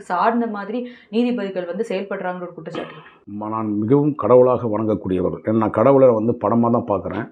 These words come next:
Speaker 2: நிஜத்துல பார்க்கக்கூடியவர்களாக நான் வந்து ஒரு நீதிபதிகளா பார்க்குறவங்கள தான் சொல்றேன். ஐயா ஆனந்த் வெங்கடேஷ் அவர்களா இருந்தாலும் சரி, கார்த்திகேயன் ஜெயா இருந்தாலும் சரி, அஹ், இப்போ நீங்க சொன்ன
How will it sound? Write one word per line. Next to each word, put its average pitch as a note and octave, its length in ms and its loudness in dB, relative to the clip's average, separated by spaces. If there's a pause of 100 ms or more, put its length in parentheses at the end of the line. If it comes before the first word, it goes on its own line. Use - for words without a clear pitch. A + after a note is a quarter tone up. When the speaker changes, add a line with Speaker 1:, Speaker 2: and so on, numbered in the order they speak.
(140)
Speaker 2:
நிஜத்துல D3 480 2
பார்க்கக்கூடியவர்களாக G#2 840 -2
நான் F2+ 160 -8
வந்து G2+ 180 -2 (100)
ஒரு G2 140 -2 (200)
நீதிபதிகளா G2+ 640 0
பார்க்குறவங்கள F2 480 -10
தான் F2+ 160 -12
சொல்றேன். - 320 -14 (920)
ஐயா A2+ 200 -4
ஆனந்த் G#2 260 -4
வெங்கடேஷ் F#2+ 280 -4
அவர்களா F2 220 -8
இருந்தாலும் E2 260 -10
சரி, F2 280 -8 (320)
கார்த்திகேயன் F#2+ 500 -4 (100)
ஜெயா E2+ 140 -8
இருந்தாலும் E2 280 -10
சரி, E2+ 260 -10 (600)
அஹ், F#2+ 300 -20
இப்போ G2 200 -10
நீங்க F#2+ 180 -6
சொன்ன G#2+ 300 -2